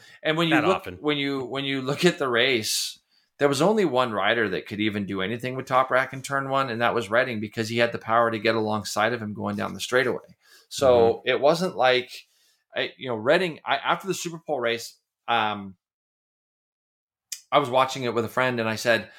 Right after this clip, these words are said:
Speaker 1: I said, "He's winning the next race. Redding's winning the next race," which he did.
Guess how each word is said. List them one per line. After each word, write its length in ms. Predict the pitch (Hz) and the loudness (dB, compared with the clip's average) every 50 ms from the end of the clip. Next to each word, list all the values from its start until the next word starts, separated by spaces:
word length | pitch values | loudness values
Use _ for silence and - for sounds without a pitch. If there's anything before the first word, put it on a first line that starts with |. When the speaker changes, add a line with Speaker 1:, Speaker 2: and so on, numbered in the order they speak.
| - - - - - | -20 -20 -20 -14 -4
Speaker 1:
I 100 | - 117 | -2 -2
said, 280 | 117 113 117 107 95 - - | 0 2 0 0 -2 -4 -10
"He's 220 | 95 107 120 110 | -6 -4 -4 0
winning 220 | 104 110 107 104 98 | 0 0 0 0 0
the 60 | 95 | -4
next 220 | 92 90 - - | -6 -6 -8 -8
race. 380 | 90 82 - - - - - _ _ _ - | -10 -10 -10 -10 -12 -12 -12 _ _ _ -4
Redding's 320 | 107 113 113 117 110 95 | 0 0 0 0 -2 -2
winning 200 | 98 104 101 98 | -2 0 0 0
the 80 | 92 87 | -2 -6
next 220 | 80 78 - - | -8 -8 -12 -12
race," 360 | - 58 50 - - - - _ _ | -12 -12 -12 -12 -14 -16 -16 _ _
which 520 | - - 104 101 - - - - - _ _ _ _ | -10 -8 -8 -6 -6 -8 -8 -8 -10 _ _ _ _
he 140 | - 107 101 | -12 -12 -10
did. 220 | 87 82 62 - | -10 -10 -12 -14